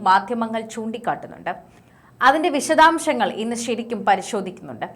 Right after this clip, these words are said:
എന്തൊക്കെയാണെന്ന് കൃത്യം കൃത്യമായി തന്നെ എണ്ണി എണ്ണി പറയുന്നുണ്ട്. പട്ടികകളിലും അതുപോലെ തന്നെ അതിന്റെ കാര്യം എന്താണെന്നുമൊക്കെ കൃത്യമായി പറയുന്നത് വ്യക്തമായി കാണാം. ഇസ്രായേലി ഭരണകൂടം തന്നെ എടുത്തു നോക്കിക്കഴിഞ്ഞാൽ അവിടെ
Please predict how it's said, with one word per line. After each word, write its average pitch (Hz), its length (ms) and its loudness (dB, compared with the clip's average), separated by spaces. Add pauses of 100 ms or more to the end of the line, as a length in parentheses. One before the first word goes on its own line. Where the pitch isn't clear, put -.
(440)
എന്തൊക്കെയാണെന്ന് 330 760 2 (140)
കൃത്യം 269 400 -6
കൃത്യമായി 233 560 -2
തന്നെ 190 160 -4 (200)
എണ്ണി 233 280 -4
എണ്ണി 180 240 -8
പറയുന്നുണ്ട്. 160 480 -4 (400)
പട്ടികകളിലും 220 760 0 (140)
അതുപോലെ 269 400 -2
തന്നെ 226 160 0 (140)
അതിന്റെ 233 240 -4 (160)
കാര്യം 269 460 4
എന്താണെന്നുമൊക്കെ 220 640 0 (140)
കൃത്യമായി 294 580 2
പറയുന്നത് 214 400 2 (200)
വ്യക്തമായി 202 520 -2
കാണാം. 165 440 -2 (720)
ഇസ്രായേലി 392 480 4 (100)
ഭരണകൂടം 247 600 2
തന്നെ 180 180 0 (140)
എടുത്തു 226 320 -2
നോക്കിക്കഴിഞ്ഞാൽ 156 680 -4 (120)
അവിടെ 254 200 2